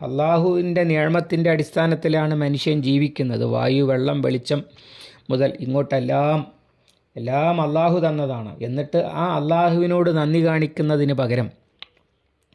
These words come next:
അവനോട് നന്ദികേട് കാണിക്കുക, അവനോ, അവനെ നിഷേധിക്കുക,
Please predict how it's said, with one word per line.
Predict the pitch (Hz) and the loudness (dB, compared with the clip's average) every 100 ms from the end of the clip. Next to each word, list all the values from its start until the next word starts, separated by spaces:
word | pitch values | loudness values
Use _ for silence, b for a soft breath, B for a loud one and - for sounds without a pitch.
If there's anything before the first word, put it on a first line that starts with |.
| b b b b b | b b b b b
അവനോട് | 135 147 170 175 160 | 0 4 4 4 2
നന്ദികേട് | 143 147 156 170 170 | 0 2 2 4 4
കാണിക്കുക, | 156 147 139 - 127 123 - _ b b b b - | 2 0 -2 -4 -4 -4 -8 _ b b b b -8
അവനോ, | 117 135 156 165 | -2 2 2 2
അവനെ | 165 135 151 160 | 2 0 2 2
നിഷേധിക്കുക, | 135 127 160 165 165 160 123 117 | 0 0 2 2 0 -2 -4 -4